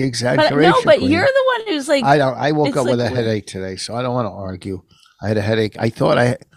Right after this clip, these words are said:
Speaker 2: I maybe have an aneurysm or something, but I guess it would be a lot
Speaker 1: Oh my
Speaker 2: worse.
Speaker 1: God.
Speaker 2: A little headache this
Speaker 1: Worst
Speaker 2: morning.
Speaker 1: case scenario, guy. It's crazy. I, I just couldn't imagine living like that, where you, you have to, like,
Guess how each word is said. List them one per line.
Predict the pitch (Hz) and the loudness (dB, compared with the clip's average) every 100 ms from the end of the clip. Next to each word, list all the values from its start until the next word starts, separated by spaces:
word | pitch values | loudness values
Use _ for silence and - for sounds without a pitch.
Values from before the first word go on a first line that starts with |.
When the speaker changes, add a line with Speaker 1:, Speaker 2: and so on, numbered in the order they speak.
| _ _ _ _ _ _ - | _ _ _ _ _ _ -12
Speaker 2:
I | 113 - | -10 -6
maybe | 110 107 107 | -4 -2 0
have | 104 95 | -2 -2
an | |
aneurysm | 95 104 110 95 87 87 82 85 | -4 -4 -4 -4 -8 -10 -10 -12
or | 92 | -10
something, | - 87 85 90 87 | -10 -12 -14 -16 -12
but | 98 | -8
I | 92 | -6
guess | 98 110 - | -4 -4 -6
it | 92 | -8
would | 87 | -10
be | 92 | -10
a | 85 | -8
lot | 87 82 | -6 -6
Speaker 1:
Oh | |
my | - | -2
Speaker 2:
worse. | 98 - 131 - | -2 0 -2 -6
Speaker 1:
God. | - 160 147 143 135 135 139 - _ _ _ | -8 -8 -6 -6 -8 -8 -12 -18 _ _ _
Speaker 2:
A | 120 | -6
little | 117 107 | -4 -4
headache | 92 110 101 95 | -6 -6 -6 -8
this | - 170 | -8 -4
Speaker 1:
Worst | 185 190 190 | -2 -2 -4
Speaker 2:
morning. | 226 | -4
Speaker 1:
case | 226 | -4
scenario, | - 190 190 208 190 160 | -4 -4 -2 -2 -2 -4
guy. | 165 143 135 | -6 -6 -4
It's | 139 - | -6 -10
crazy. | - 180 190 185 160 143 156 - | -10 -6 -6 -6 -8 -8 -12 -12
I, | 185 220 180 | -10 -8 -10
I | |
just | 214 247 - | -10 -14 -14
couldn't | 202 | -10
imagine | 196 165 170 160 151 | -8 -6 -8 -8 -10
living | 147 160 151 | -8 -8 -8
like | 131 127 | -8 -10
that, | 135 131 139 _ _ _ _ _ _ _ _ _ - - - | -14 -14 -16 _ _ _ _ _ _ _ _ _ -20 -20 -12
where | 175 | -4
you, | 160 160 | -4 -4
you | 165 | 0
have | 160 147 | 0 0
to, | 165 | -2
like, | 151 | -2